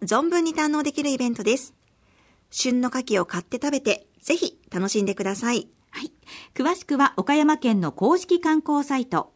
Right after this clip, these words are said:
Speaker 2: 岡山観光ウェブのイベントページ、または備前市のホームページをご覧いただくか、日生かき祭り実行委員会事務局、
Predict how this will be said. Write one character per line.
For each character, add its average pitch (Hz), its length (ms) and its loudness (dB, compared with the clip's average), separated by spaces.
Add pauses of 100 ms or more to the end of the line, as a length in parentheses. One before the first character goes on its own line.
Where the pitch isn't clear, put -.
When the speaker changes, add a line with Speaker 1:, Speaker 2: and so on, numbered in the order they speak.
Speaker 2:
岡 170 220 2
山 226 300 2
観 240 260 4
光 254 220 2
ウ 240 60 0
ェ 247 140 2
ブ 202 120 -2
の 214 260 2
イ 151 100 -8
ベ 208 160 4
ン 339 80 0
ト 311 140 2
ペ 294 200 2
ー 220 40 -2
ジ、 - 200 -4 (280)
ま 214 80 -2
た 233 120 -2
は 190 220 2 (180)
備 196 140 0
前 392 200 0
市 320 180 0
の 294 160 4
ホ 202 180 2
ー 247 40 6
ム 339 120 4
ペ 349 220 2
ー - 20 2
ジ 262 140 0
を 214 80 2
ご 180 100 2
覧 196 160 0
い 190 40 -4
た 214 100 -4
だ 208 100 -4
く - 120 -20
か、 - 200 -2 (560)
日 208 120 2
生 339 280 4
か 330 100 -2
き 311 140 0
祭 262 320 2
り 180 60 0
実 - 260 -8
行 349 200 6
委 349 60 6
員 339 220 0
会 170 240 -2
事 135 100 -6
務 240 160 4
局、 - 400 -4